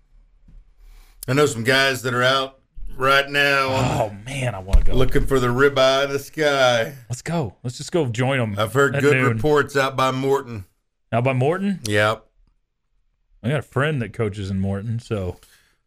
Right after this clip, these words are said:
Speaker 1: Morton, I think there's a little tour they're on, was Morton, Brownfield, Tahoka maybe
Speaker 2: Let's
Speaker 1: today.
Speaker 2: go. There you go. Just
Speaker 1: I'm fascinated by these birds.
Speaker 2: They're amazing. They're weird looking birds, but they're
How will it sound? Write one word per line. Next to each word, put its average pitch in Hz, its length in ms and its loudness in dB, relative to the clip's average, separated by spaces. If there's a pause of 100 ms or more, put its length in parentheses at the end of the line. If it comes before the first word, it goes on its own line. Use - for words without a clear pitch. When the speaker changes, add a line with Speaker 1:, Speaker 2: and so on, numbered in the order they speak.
Speaker 1:
Morton, 143 680 0
I 113 100 -6
think 120 160 -2
there's 120 280 -2
a 123 40 -8
little 110 160 -6
tour 120 280 -2
they're 107 220 2
on, 104 220 0
was 82 160 -12
Morton, 127 480 -2
Brownfield, 107 840 -2
Tahoka 95 580 -6
maybe 85 320 -8
Speaker 2:
Let's 78 180 -14
Speaker 1:
today. 78 260 -8 (160)
Speaker 2:
go. 120 320 -8 (2000)
There 123 100 -10
you 147 40 -6
go. 147 160 -2
Just 123 200 -4
Speaker 1:
I'm 131 160 -2
fascinated 98 800 -4
by 85 140 -4
these 80 180 -12
birds. 78 640 -10 (180)
Speaker 2:
They're 127 200 -2
amazing. 160 420 -6 (2000)
They're 139 100 -4
weird 123 280 0
looking 95 300 -8
birds, 87 300 -8
but 92 160 -12
they're 107 200 -6